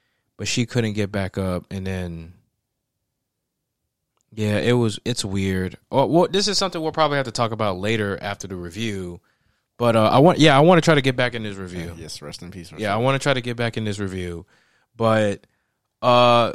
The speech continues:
Speaker 1: the whole, this, like I said, the voice acting in this entire film was superb. I thought it was really good, and I think the story itself was interesting to a, to a point. I think in its,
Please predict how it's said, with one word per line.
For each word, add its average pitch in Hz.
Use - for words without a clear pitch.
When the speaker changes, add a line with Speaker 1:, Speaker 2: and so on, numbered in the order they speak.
Speaker 1:
the 120
whole, 185
this, 160
like 165
I 180
said, 143
the 127
voice 165
acting 131
in 113
this 110
entire 107
film 98
was 87
superb. 87
I 85
thought 104
it 98
was 90
really 92
good, 90
and 107
I 107
think 147
the 110
story 165
itself 131
was 98
interesting 113
to 92
a, -
to 92
a 85
point. 143
I 113
think 117
in 101
its, -